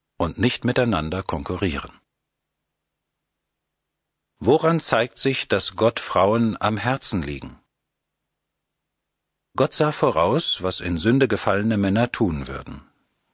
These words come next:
Deshalb brachte er schon früh seine Absicht zum Ausdruck, Frauen zu beschützen.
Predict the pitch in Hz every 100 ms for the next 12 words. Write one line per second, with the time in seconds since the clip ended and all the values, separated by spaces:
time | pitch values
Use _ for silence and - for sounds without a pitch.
0 | _ - - 170 - 131 - 107 95 -
1 | 78 - 135 175 117 82 80 - - 123
2 | - - 113 104 107 - 117 117 - -
3 | 82 95 117 120 - 85 76 98 - 80
4 | - -